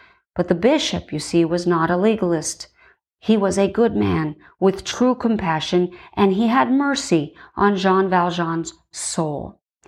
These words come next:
So he chose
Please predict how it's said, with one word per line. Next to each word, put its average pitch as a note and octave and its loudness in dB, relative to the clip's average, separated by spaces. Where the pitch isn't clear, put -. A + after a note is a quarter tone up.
So E3 0
he C#4+ 2
chose D#3+ -6